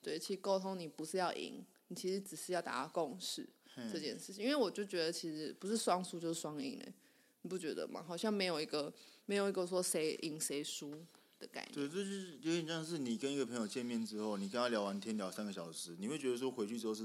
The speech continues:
Speaker 2: 累的还是愉悦的的感觉。如果我们想的双输，通常就是你回去之后觉得，哎，跟这个人聊天聊好久，好累哦。但是迎面的感觉就是跟这个人讲完话之后，好像是很舒服，就是压力都释放了的感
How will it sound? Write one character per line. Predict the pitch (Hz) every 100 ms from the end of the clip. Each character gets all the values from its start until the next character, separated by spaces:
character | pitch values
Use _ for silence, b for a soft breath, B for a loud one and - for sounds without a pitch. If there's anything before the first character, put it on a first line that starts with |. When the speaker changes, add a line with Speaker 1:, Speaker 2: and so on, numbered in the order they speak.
| 113
Speaker 2:
累 | 120 101
的 | 87
还 | 90
是 | 110
愉 | 101 92
悦 | 95 98
的 | 87 87
的 | 98
感 | 87 82
觉。 | - 85 B B B B B
如 | 160
果 | 165 B B
我 | 131
们 | 131
想 | 135 117
的 | 113
双 | 147 143
输， | 143 139
通 | 127
常 |
就 | 117
是 | 120
你 | 120
回 | 98 107
去 | 117
之 | 123
后 | 117
觉 | 104
得， | 104 107
哎， | 107 B B B B -
跟 | 131 131
这 |
个 | 123
人 | 107 104
聊 | 101
天 | 120 113
聊 | 98
好 | 92
久， | 101 95
好 | 85 92 85
累 | 98 95
哦。 | 85 - B B B B
但 | - 135
是 | 143
迎 | 120 117
面 | 131 139
的 | 113
感 | 95 92
觉 | 92
就 | 104
是 | 120
跟 | 123 120
这 | 123
个 |
人 | 104 98
讲 | 98 95
完 | 92 98
话 | 120 107
之 | 113
后， | 101
好 | 98
像 | 110
是 | 120
很 | 101 90
舒 | - 107 104
服， | - 92
就 | 90 120
是 |
压 | 123 120
力 | 127
都 | 117 110
释 | - 117 104
放 | 104 90
了 | 82
的 |
感 | 87